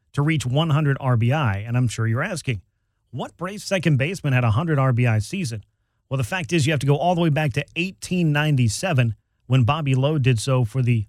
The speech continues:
Boston Bean Eaters at that time. They were still fifteen years away from even being named the Braves at that point. And Lowe owns the only two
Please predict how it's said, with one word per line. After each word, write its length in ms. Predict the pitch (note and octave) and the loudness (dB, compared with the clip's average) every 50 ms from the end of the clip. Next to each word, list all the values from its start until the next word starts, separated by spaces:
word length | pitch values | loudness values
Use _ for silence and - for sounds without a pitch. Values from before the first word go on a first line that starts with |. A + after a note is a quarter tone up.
| _ - | _ -6
Boston 540 | G#2 A2+ C#3+ E3 F3 - - D#3+ C#3+ C3 A2 | -2 0 0 0 0 -4 -2 -2 0 0 0
Bean 280 | F#2 - D3 E3+ F3 | 0 -2 -4 -4 -4
Eaters 420 | D3 B2 G#2+ G#2+ F#2 F#2 - - _ | -6 -6 -6 -8 -12 -18 -20 -20 _
at 160 | - C3 A#2 G#2 | -10 -8 -4 0
that 220 | C3 A#2+ A2+ G#2 | 0 0 0 2
time. 340 | - B2+ B2 A#2+ A#2 A2+ - _ _ _ - G#2+ - - | 0 0 0 0 0 -2 -4 _ _ _ -20 -12 -6 -2
They 80 | E3+ | -2
were 120 | G#3 G#3+ F3+ | -2 -2 -2
still 180 | - F3 D3 | -4 -4 -6
fifteen 500 | G#2+ - - G#3+ G3 - - F#3+ F#3 E3+ | -6 -6 -8 -8 -8 -6 -6 -4 -2 -2
years 220 | E3 F3 F3 C3+ A#2+ | 0 0 0 0 0
away 320 | C3+ B2 D3 D#3+ D#3 C3+ | 2 2 2 2 2 0
from 200 | - C#3 C3+ D3 | 2 0 -2 -2
even 280 | D#3+ D3+ C#3 D3 C#3 B2+ | 0 0 2 2 2 2
being 280 | C3 C#3 C3 B2 A#2 | 2 0 -2 -2 -2
named 440 | A2+ B2+ D#3 E3+ D#3 C3 A2+ G2 - _ _ _ - | -4 -4 -4 -4 -2 -2 -2 -2 -6 _ _ _ -2
the 100 | B2+ B2 | 0 0
Braves 460 | G#2+ A#2 A#2+ G#2+ G#2+ G2+ G2 - - | 2 2 0 2 0 0 -2 -4 -4
at 120 | B2+ G#2 | -4 -2
that 180 | B2+ A#2 G#2+ G#2 | 0 0 0 0
point. 280 | - C3 C3+ C3 B2+ - _ _ _ _ _ - | 0 0 0 -2 -4 -8 _ _ _ _ _ -4
And 140 | C#3+ C#3 C3+ | -2 0 2
Lowe 300 | C#3+ D3+ F#3 G3+ F#3+ E3+ | 2 2 2 2 0 -2
owns 300 | D#3 D3+ D3 D#3 D#3 B2 | -2 -2 0 0 0 -2
the 160 | A#2+ D3 D3+ - | -4 -6 -6 -4
only 380 | - F3+ A#3 C4 A#3 F#3+ C#3+ A2+ | -2 -2 -2 -2 0 0 0 0
two 320 | G#2 - C#3 B2 G#2+ G2 | 0 0 0 0 -2 -4